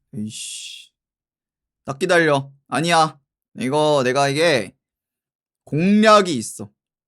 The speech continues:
공략. 이거를 기도의 위력을 올리고 기도를 써.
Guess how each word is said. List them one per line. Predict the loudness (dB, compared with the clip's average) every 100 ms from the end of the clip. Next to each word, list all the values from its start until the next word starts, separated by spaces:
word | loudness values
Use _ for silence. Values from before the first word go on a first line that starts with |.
| _ _ _
공략. | -10 -4 -2 -2 -4 _ _ _ _ _ _ _ _ _ _ _ _ _ _ _ _ _ _ _ _ _ _ _ -20 -20 _ -18
이거를 | -12 -8 -6 -6 -8 -16 _ _ _ _ _ _ _ _ _ _ _ _ _ _ _ _
기도의 | _ -14 -12 -10 -8
위력을 | -8 -8 -10
올리고 | -14 -18 -18 -12 -12 -12 _ _
기도를 | -8 0 2 2
써. | 0 -2 -2 -2